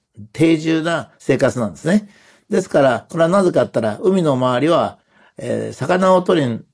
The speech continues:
行けばいい、いいですから、これは海岸線は定住生活ですね。それから山の方は、日本の場合は、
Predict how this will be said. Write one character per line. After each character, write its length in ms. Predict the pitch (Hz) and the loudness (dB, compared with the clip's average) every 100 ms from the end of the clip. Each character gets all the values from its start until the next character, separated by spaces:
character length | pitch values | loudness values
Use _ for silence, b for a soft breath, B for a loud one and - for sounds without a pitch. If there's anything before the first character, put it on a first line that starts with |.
| _ | _
行 140 | 123 | -2
け 100 | 139 | 0
ば 100 | 117 | 2
い 80 | 117 | 2
い、 20 | |
い 280 | 113 - 127 | 0 -2 -2
い 40 | |
で 60 | 101 | -2
す 120 | 92 | -4
か 100 | - | -6
ら、 100 | 110 | -4
こ 80 | - | 0
れ 60 | 170 | 2
は 280 | 160 147 B B _ | 2 0 B B _
海 200 | - 156 | 0 2
岸 220 | 156 156 | 2 2
線 180 | 143 147 | 0 0
は 160 | 156 139 | 0 0
定 240 | 147 131 | 2 0
住 160 | 117 123 | 0 -2
生 180 | 120 | 0
活 220 | 98 85 - | 0 -4 -18
で 80 | |
す 100 | - | -8
ね。 220 | 139 139 b b b b | -2 -2 b b b b
そ 100 | - | -4
れ 100 | 160 | 0
か 80 | 165 | 2
ら 60 | 196 | 2
山 60 | |
の 80 | 294 | 2
方 180 | 226 240 | 2 4
は、 220 | 175 120 | 2 2
日 80 | 131 | 0
本 160 | 165 156 | 0 0
の 80 | |
場 180 | 147 151 | 0 2
合 120 | 147 | 2
は、 300 | 160 135 98 | 2 0 -2